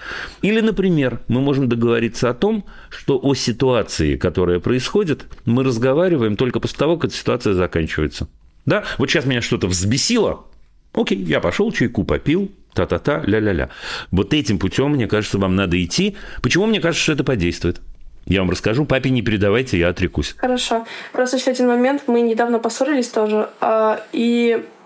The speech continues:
Speaker 2: это было на тему у нас с сестрой на телефонах ограничение времени. И Лизка, она чуть-чуть обхитрила папу.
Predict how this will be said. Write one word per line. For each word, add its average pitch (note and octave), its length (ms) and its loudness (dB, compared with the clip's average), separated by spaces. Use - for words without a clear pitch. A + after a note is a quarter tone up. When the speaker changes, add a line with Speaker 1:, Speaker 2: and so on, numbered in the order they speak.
Speaker 2:
это A3+ 220 0
было A3+ 240 2
на A3 100 2
тему A3 320 2
у G#3+ 40 4
нас G#3+ 240 2
с - 140 -2
сестрой G#3+ 640 0
на G#3+ 160 0
телефонах A#3 640 0
ограничение A3 720 0
времени. F#3 420 0
И A3 580 2
Лизка, D4+ 720 2
она A3+ 220 0
чуть-чуть - 520 -2
обхитрила C4 640 0
папу. G#3 460 -2